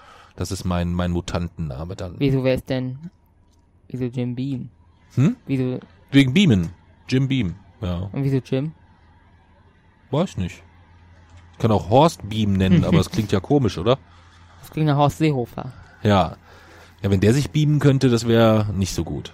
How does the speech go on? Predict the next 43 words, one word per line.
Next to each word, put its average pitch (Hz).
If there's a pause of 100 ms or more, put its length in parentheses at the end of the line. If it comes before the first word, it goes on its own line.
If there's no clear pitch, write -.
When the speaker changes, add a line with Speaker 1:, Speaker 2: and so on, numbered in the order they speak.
(180)
Speaker 2:
Wieso? 185 (1200)
Speaker 1:
Ja, 90
da 90
beamt 107
der 101
sich 101
nachher 104
noch, 98
wenn 101
der 98
irgendwann 95
mal 92
unsere 92
Lästereien 95
im 92
Podcast -
hört, 98
dann 92
beamt 110
der 95
sich 92
noch 92
mal 90
so, 87
so, 90
so, 85
so 90
dazu, 101
weißt -
du? 170 (160)
Speaker 2:
Hm. 156 (540)
Speaker 1:
Das -
wär 101
ja 113
auch 113
nicht -
gut. - (320)
Ja, - (380)
das -
wäre 98
auch 82
nicht -
gut. -